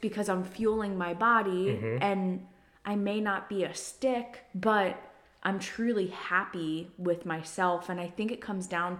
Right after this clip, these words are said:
Speaker 1: to the self-talk.
Speaker 2: Sure.
Speaker 1: When you're having a change or transition in your life,
Speaker 2: Mm-hmm.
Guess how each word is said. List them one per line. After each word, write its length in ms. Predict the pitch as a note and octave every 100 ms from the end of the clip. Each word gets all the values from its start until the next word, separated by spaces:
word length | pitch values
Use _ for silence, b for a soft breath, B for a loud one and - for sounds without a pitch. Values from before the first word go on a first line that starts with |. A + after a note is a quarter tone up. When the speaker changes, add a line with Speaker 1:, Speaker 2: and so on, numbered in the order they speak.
| -
Speaker 1:
to 360 | F#3+ E3+ E3 - B B B B -
the 80 | F3+
self-talk. 1080 | - F#3+ F#3 F#3 - - - D3+ - - - - - - - -
Speaker 2:
Sure. 280 | - C#3+ C#3+ - -
Speaker 1:
When 680 | F#3+ F#3+ F3+ F3 F3 E3+ - -
you're 760 | F3+ F#3 F3+ F3+ F3+ F3+ F3 - - -
having 440 | - F#3 F#3 F3+
a 40 | D#3+
change 720 | - - F#3+ F3 E3 D#3+ E3
or 100 | E3
transition 640 | - F3+ F3 F3 F3 E3
in 100 | D#3+
your 160 | D#3+ D#3+
life, 480 | D#3+ D#3 F#3 C4+ - -
Speaker 2:
Mm-hmm. 260 | A2 G#2